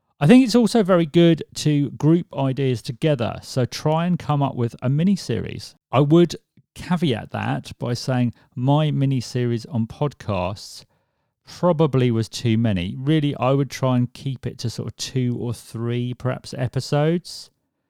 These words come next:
But it's, it's really important to do that. The great thing about having a mini series is you kind of know what's coming for the next few weeks. So it's been really great for me 'cause I've just known what's been coming for the last,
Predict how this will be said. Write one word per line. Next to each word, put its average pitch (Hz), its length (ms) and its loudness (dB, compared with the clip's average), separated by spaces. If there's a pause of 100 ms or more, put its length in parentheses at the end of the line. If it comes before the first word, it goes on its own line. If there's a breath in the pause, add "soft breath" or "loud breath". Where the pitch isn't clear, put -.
(280)
But - 240 -6
it's, 135 240 -6
it's - 280 -8 (180)
really 147 380 0
important 123 640 -4 (140)
to 127 100 -2
do 156 220 2
that. 107 220 -2
The 107 80 -2
great 196 400 4
thing 135 260 2
about 160 500 0
having 104 460 0
a 98 40 -4
mini 95 260 -2
series 90 560 -6
is - 220 -6
you 113 100 -2
kind 147 460 -4
of 131 100 -6
know 117 260 0
what's 113 240 -8
coming 117 400 0
for 110 140 -10
the 107 100 -4
next - 280 -6
few 104 280 -6
weeks. - 560 -6 (300)
So 127 120 -2
it's 107 80 -6
been 120 280 0
really 135 300 -2
great 120 360 -2
for - 120 -6
me 123 340 2
'cause - 180 -8
I've 110 200 -4
just 107 220 -6
known 104 500 0
what's 107 240 -8
been 98 200 -6
coming 98 320 -4
for 104 140 -8
the 98 80 -6
last, 98 380 -8